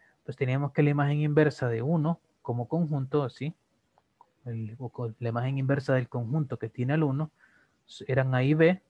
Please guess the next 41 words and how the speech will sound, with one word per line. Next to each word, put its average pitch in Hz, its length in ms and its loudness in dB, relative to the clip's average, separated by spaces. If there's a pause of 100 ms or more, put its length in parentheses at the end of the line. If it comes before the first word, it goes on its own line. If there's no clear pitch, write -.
(120)
donde 120 340 -2
A 113 80 2
y 123 120 0
B 175 180 2
cumplían 135 560 -2
que 180 320 2
f 123 280 -2
de 120 140 0
A 120 140 2
era 135 160 2
uno 170 320 0 (180)
y 127 120 -2
f 127 180 -2
de 123 140 0
B 127 160 0
se-, - 200 -8
es 120 260 -6
uno. 117 280 -8 (1900)
Lo 123 80 -18
que 123 80 -8
sucede 123 300 -2
aquí 170 260 2
es 170 120 2
que, 143 120 -2
por 131 160 -4
ejemplo, 156 400 0
yo 143 120 4
puedo 139 240 0
tener 147 320 -2
funciones 127 1200 -8 (880)
que, 139 680 0
mm, 117 160 -10 (1200)
puedo 135 160 -8
tener 143 180 -6
un 139 80 -6
conjunto 147 440 -4
con 123 180 -8
más 139 160 2
de 135 80 -2
un 127 100 -4
elemento. 110 540 -8